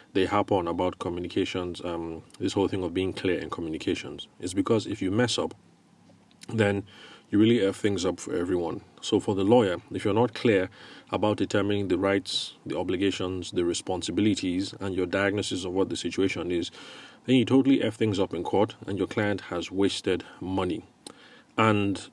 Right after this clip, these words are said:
um, the, uh, these professional courses, if you notice, they are big on reputation. So once you get a reputation as a lawyer who is constantly Fing things up, you're not going to make as much money. It's the same thing with accountant, with accountants.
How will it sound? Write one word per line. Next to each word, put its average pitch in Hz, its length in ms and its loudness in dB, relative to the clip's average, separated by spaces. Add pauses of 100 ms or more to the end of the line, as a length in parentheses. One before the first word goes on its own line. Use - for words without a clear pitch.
um, 90 680 0 (160)
the, 92 460 -2
uh, 98 160 0
these 127 160 -2
professional 104 440 -2
courses, - 460 0
if 87 120 -6
you 92 80 -2
notice, 107 440 0
they 92 100 -4
are 85 60 0
big 95 260 2
on 85 140 -2
reputation. 82 600 -4 (420)
So - 140 -4
once 170 180 2
you 110 80 -4
get 120 120 6
a 104 40 6
reputation 92 520 2
as 87 120 -4
a 101 120 0
lawyer 85 340 2
who 104 120 0
is 92 100 0
constantly 92 520 -2
Fing 85 200 -4
things 85 300 -8
up, 76 200 -4 (240)
you're 90 220 -2
not 98 220 -4
going 82 180 -2
to 87 80 -10
make 78 200 -6
as 76 140 -6
much 82 220 -6
money. 123 280 -2 (560)
It's 92 120 -2
the 95 60 0
same 113 220 4
thing 104 180 -2
with 87 120 -6
accountant, 87 500 -6 (420)
with - 140 -2
accountants. 87 600 -2